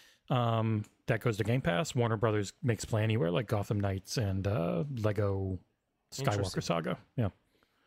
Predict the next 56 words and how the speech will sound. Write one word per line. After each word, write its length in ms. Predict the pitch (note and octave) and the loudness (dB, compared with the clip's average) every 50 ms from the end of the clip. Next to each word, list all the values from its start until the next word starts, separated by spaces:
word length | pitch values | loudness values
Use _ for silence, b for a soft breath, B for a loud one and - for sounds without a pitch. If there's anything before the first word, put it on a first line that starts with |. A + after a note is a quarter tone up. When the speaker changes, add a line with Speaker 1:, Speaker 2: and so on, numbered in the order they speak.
| b b b b b b b b b b b b b b b - | b b b b b b b b b b b b b b b 4
Speaker 2:
Uh, 500 | A#2+ C3+ C3+ C3 C3 C3+ C3+ C3+ C3+ C3+ - C3+ | 6 8 8 8 10 10 8 8 6 4 2 -4
Jordan 420 | - - E3 F#3 F#3+ F#3 D#3 D3 | 0 2 2 4 4 2 2 4
White 240 | D3 D#3+ F3 F3+ F3 | 6 8 8 8 6
again 340 | D3 C#3+ D#3 E3 F3+ D3 G2+ | 4 2 2 2 2 2 0
with 140 | G#2 A2 | -2 -2
another 300 | C3 C3 D3 D3 E3 D#3+ | 0 0 0 2 2 0
super 260 | C#3+ - C3 A#2+ A#2 - | 0 0 0 0 -2 -2
chat. 260 | - - F#2+ D#2+ - _ _ _ - | -2 -2 -4 -4 -6 _ _ _ -2
And, 240 | B2+ B2+ C3+ - - | -2 0 -2 -2 -4
and 140 | - E3+ E3+ | -2 0 0
this 140 | F#3 - - | 0 -2 -2
is 100 | E3 C#3+ | 2 4
where 180 | C#3 C#3 B2+ B2 | 8 8 10 10
I 120 | B2 C3+ | 10 10
sit, 360 | C3+ - - - F2+ E2 _ - | 8 6 0 -4 -4 -8 _ -4
and 140 | - A2+ A2+ | 0 2 2
I've 100 | A2 A2 | 2 2
said 160 | - - C#3 | 2 0 2
it 100 | B2 A#2+ | 0 0
for 140 | - - A#2 | -2 -4 -2
weeks 300 | A2 A#2+ A#2 A2 - - | 0 0 0 0 -2 -6
now. 180 | G2 E2 D2 C#2+ | -6 -6 -6 -6
As 140 | - A#2+ A2 | -6 -4 0
long 160 | C3+ D#3+ G3 | 2 2 2
as 120 | G#3+ F#3+ E3+ | 2 2 0
Xbox 380 | E3+ - - - E3+ - - | -2 -4 -2 -4 -4 -6 -6
continues 380 | - C#3 - D#3 D3 C#3+ C3 - | -10 -6 -4 -2 -2 -2 -2 -2
to 80 | C3 | -2
have 140 | A#2 A#2+ A2 | -2 0 -2
a 40 | A2+ | -2
console 440 | - - D#3 D#3 C#3+ - C#3+ C3+ C3 | 2 2 2 2 4 4 4 4 4
and 100 | A#2+ A#2 | 4 4
Game 240 | A#2 A#2+ B2 B2 A#2 | 4 2 2 2 0
Pass 240 | - B2 A#2+ - | 0 0 0 0
has 160 | - A2+ G#2+ - | -2 -4 -2 0
all 160 | A2+ A2 A2+ | 0 0 2
their 160 | G#2+ A2 G#2 | 2 0 0
first-party 440 | - - A2+ G#2 - A#2 G#2+ G#2 G#2 | 2 0 -2 0 2 0 0 0 0
games, 360 | G2+ B2 C3 C3 C3 A#2+ - - - | 0 2 2 2 0 -2 -4 -4 -4
along 240 | A2+ G#2+ A2+ A2 | -2 0 0 0
with 160 | G#2+ G2+ - - | -2 -2 -4 -2
great 220 | - G#2+ G#2 - | -2 -2 -2 -2
third-party 480 | - C3+ D3 D3 C#3 - B2+ B2 A#2+ A2 | 0 2 2 2 4 4 2 4 2 2
games, 340 | A#2 A2+ A2+ A2+ A2+ A2 | 0 0 0 0 -2 -2
that's 220 | - A#2+ A2+ - - | -2 -4 -4 0 0
all 100 | A2+ A2 | 0 0
that 120 | A2+ G2+ | 0 -2
matters 240 | G2+ G2+ G2+ G2+ - | -2 -2 -4 -4 -4
to 100 | - G#2+ | -4 -4
me. 240 | G#2+ A#2 A2+ A2+ A2 | -2 0 0 0 -2
Go 240 | G#2+ - A2+ A2+ A2+ | 0 2 2 4 4
ahead 180 | G#2+ A#2 G#2+ | 2 0 -2
and 100 | A2 G#2+ | -2 -4
increase 300 | G#2 F#2+ - - G#2 F#2+ | -6 -4 -2 -2 -2 -2
the 220 | - - F#2+ F2+ F2+ | -4 -4 -6 -6 -6
ecosystem. 540 | - - E2+ - - D#2+ - - - D2 | -6 -8 -8 -6 -8 -10 -12 -14 -14 -16